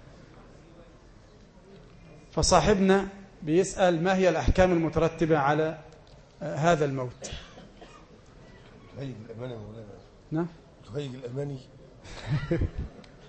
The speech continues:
Speaker 1: قالوا عدة أحكام. الحكم الأول، الحكم الأول إنها ماتت، لها المهر كاملا. ليه؟ ده ماتت قبل الدخول، لها المهر كاملا. ادفع يا باشا مائة ألف،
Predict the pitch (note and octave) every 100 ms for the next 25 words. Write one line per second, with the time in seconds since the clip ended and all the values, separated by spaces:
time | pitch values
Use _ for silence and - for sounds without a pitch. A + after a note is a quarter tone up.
0 | - - - - - - - - - -
1 | - - - - - - - - - -
2 | - - - - - - G#3 A3+ G#3 A#3
3 | G3+ G#3+ G#3 D#3+ - E3 D3 E3 E3 B3+
4 | A#3+ A3 A#3 A#3+ B3 A3+ A#3 A#3+ - -
5 | - - G#3 E3 D#3+ D3+ C3 - - -
6 | - - - - - - - - F#3 A#3+
7 | A#3+ C4 B3 - - G3+ G#3+ G3 G3+ G3+
8 | F#3 F3+ E3+ E3 C3 - D#3 A#3 C#4+ G#3+
9 | G#3+ B3+ G3 B3 A3 F#3+ G#3 G#3+ D3+ G#3
10 | G3 F#3+ F3+ D#3 D3+ B2+ A2+ D3 - -
11 | - - - - - G#3 G#3 F3+ E3 E3+
12 | G3+ F3 G3+ G3 G3+ G3 D3+ -